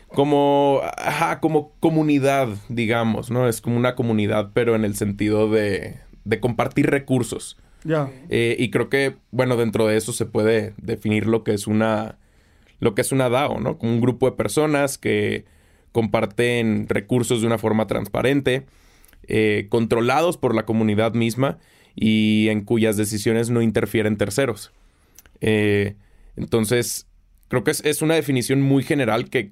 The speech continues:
Speaker 1: creo que al mismo tiempo aplica para muchísimas, eh, cosas hoy en día. Y sí, creo que sobre todo Latinoamérica es una tierra,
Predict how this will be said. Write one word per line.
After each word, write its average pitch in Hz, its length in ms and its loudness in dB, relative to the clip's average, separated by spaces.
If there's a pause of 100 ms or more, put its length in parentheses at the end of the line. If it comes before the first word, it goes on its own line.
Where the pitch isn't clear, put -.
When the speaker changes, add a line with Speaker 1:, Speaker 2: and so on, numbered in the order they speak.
(120)
Speaker 1:
creo 113 180 0
que 113 80 -2
al 120 80 0
mismo 123 320 0
tiempo 120 300 0
aplica 117 480 -2
para 110 200 0
muchísimas, 107 1200 -2
eh, - 240 -6
cosas 117 400 -4
hoy 113 140 0
en 113 120 0
día. 127 280 0 (760)
Y 120 120 -2
sí, 196 180 -2
creo 135 180 0
que 131 420 0 (480)
sobre 120 260 0
todo 143 200 0
Latinoamérica 139 680 0
es - 80 -4
una 127 240 -2
tierra, 117 880 -2